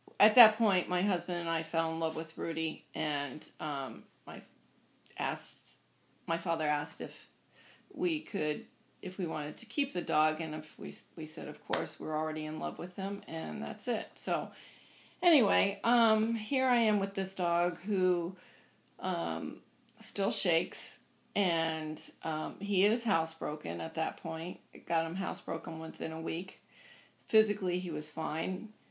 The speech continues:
Emotionally, he was a wreck. I took him to classes, I c-, um, which was a big mistake because he totally shut down, did not like the sounds in the class. Um, he did well the first class, and then he would fa-, he failed,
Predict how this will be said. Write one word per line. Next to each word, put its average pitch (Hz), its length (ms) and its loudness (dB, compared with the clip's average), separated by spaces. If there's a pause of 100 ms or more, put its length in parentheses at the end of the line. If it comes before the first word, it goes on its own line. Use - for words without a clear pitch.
(140)
Emotionally, 185 640 0
he 185 180 0
was 151 180 -6
a 180 80 -4
wreck. 156 460 -4 (480)
I - 100 4
took 269 280 0
him 226 180 2
to 180 280 0
classes, 190 920 0 (320)
I 175 100 6
c-, - 500 -4
um, 156 540 2
which 165 380 -6
was 175 160 -2
a - 40 -6
big 220 240 4
mistake 165 520 -2
because 180 260 -6
he 170 100 -4
totally 175 360 0
shut - 280 -4
down, 147 440 -4 (260)
did - 180 -4
not 170 220 -2
like 170 240 -2
the 156 80 -10
sounds 165 540 -2
in 170 200 -6
the 165 60 -6
class. 156 680 -2 (560)
Um, 208 280 2
he 226 100 4
did 220 260 2
well 202 280 10
the 185 80 2
first 185 380 0
class, 160 460 2
and 165 160 -4
then 165 140 -4
he 180 140 -4
would 156 160 -4
fa-, - 260 -6
he 180 180 -8
failed, 151 440 -4